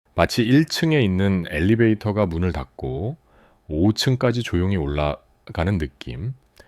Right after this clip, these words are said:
혹은 거북이가 위험을 감지하고 머리를 등껍질 속으로 쏙 집어넣는 느낌과 비슷합니다. 남성분들의 이해를 돕기 위해 조금 더 직관적으로 설명해 드리겠습니다.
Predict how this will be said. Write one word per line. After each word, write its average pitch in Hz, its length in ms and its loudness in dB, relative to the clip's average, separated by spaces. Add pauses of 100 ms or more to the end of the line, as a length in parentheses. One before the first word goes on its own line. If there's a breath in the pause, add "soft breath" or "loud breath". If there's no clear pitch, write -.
(280 soft breath)
혹은 147 340 2 (420)
거북이가 90 680 0 (100)
위험을 104 400 0
감지하고 71 880 -8 (440 soft breath)
머리를 87 500 2
등껍질 120 880 -2
속으로 117 480 -4
쏙 - 320 -8
집어넣는 82 560 -2
느낌과 71 540 -8
비슷합니다. 65 880 -12 (580 soft breath)
남성분들의 127 1000 2
이해를 85 360 -2
돕기 80 500 -4
위해 67 400 -8 (460 soft breath)
조금 90 520 -4
더 104 320 0
직관적으로 78 1000 -4
설명해 80 640 -6
드리겠습니다. 67 840 -10